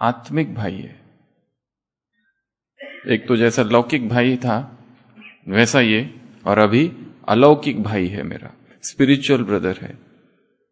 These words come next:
भाई भाई की दृष्टि का जो कायन है, वो है, और ये भाव even दूसरी बहनों के प्रति भी, कि ये जो है, she is not my friend, सहेली नहीं,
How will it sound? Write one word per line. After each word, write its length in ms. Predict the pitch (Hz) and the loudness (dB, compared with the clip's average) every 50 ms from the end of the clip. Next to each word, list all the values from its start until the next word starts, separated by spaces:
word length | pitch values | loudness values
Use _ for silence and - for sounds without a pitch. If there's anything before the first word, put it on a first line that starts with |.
| _ _ _ _ _ _ _ _ _ _ _ _ _ _ _ _ _ _ _ _ _ _ _ _ _ _ _ _ _ _ _ _ _ _ _ _ _ _ _ _ _ _ _ _ _ _ _ _ _ _ _ _ _ _ _ _ - 104 | _ _ _ _ _ _ _ _ _ _ _ _ _ _ _ _ _ _ _ _ _ _ _ _ _ _ _ _ _ _ _ _ _ _ _ _ _ _ _ _ _ _ _ _ _ _ _ _ _ _ _ _ _ _ _ _ -14 -8
भाई 260 | 107 110 123 131 131 | -4 0 0 0 0
भाई 280 | 120 127 131 147 143 131 | 0 0 0 0 0 0
की 140 | - 135 | 0 -2
दृष्टि 420 | 120 123 123 120 - - - 117 104 - - - - - _ _ _ _ _ _ _ _ _ _ - | 0 0 0 -2 -2 -4 -8 -8 -8 -8 -12 -20 -20 -20 _ _ _ _ _ _ _ _ _ _ -6
का 120 | - 110 107 | -4 -2 -2
जो 160 | 107 120 113 | 0 -2 0
कायन 400 | 110 113 107 110 113 120 123 123 | 2 2 4 4 4 2 2 2
है, 100 | 123 117 | 2 0
वो 300 | 110 117 113 117 117 113 | 0 -2 0 2 2 2
है, 180 | 110 107 95 - - - - - | 2 0 -2 -2 -4 -12 -4 0
और 140 | 113 104 107 | 2 2 2
ये 280 | 107 113 131 143 147 131 | 4 4 4 4 4 4
भाव 480 | 104 - 110 110 110 110 120 - - - - - - _ _ _ - 117 | 2 2 4 4 4 4 2 -2 -6 -16 -20 -20 -20 _ _ _ 0 2
even 400 | 117 113 113 127 135 143 131 135 | 4 4 4 4 2 2 0 -4
दूसरी 520 | - - - - 117 113 - - 123 117 | -8 -10 -6 -2 -2 -2 -2 -2 -4 -2
बहनों 340 | 104 104 107 107 107 110 104 | 0 0 0 2 2 0 -2
के 120 | - 98 | -4 -6
प्रति 320 | - - - 107 - - - | -8 -10 -12 -12 -12 -14 -16
भी, 140 | - - - _ _ _ _ _ _ _ _ _ _ _ _ _ _ _ _ _ _ _ - | -16 -20 -20 _ _ _ _ _ _ _ _ _ _ _ _ _ _ _ _ _ _ _ -8
कि 220 | 107 104 107 117 | -4 0 2 2
ये 80 | 117 120 | 2 2
जो 140 | 123 135 127 | 2 0 -2
है, 440 | 131 127 113 104 107 123 135 - - - _ _ _ _ _ _ _ _ _ | 0 -2 -2 -2 -2 -4 -8 -12 -20 -20 _ _ _ _ _ _ _ _ _
she 300 | _ - - 127 123 120 | _ -10 -6 -4 -4 -4
is 80 | 131 147 | -4 -4
not 240 | 147 151 151 - 127 | -6 -6 -4 -4 -4
my 180 | 123 117 110 | -4 -4 -4
friend, 600 | 110 - - 127 120 117 117 113 110 110 110 113 - - _ _ _ | -6 -8 -8 -6 -4 -4 -2 -4 -4 -6 -8 -12 -14 -18 _ _ _
सहेली 500 | - - 107 101 110 110 117 127 127 127 | -6 -4 -2 0 0 0 0 -2 -4 -4
नहीं, 200 | 131 123 92 | -4 -6 -8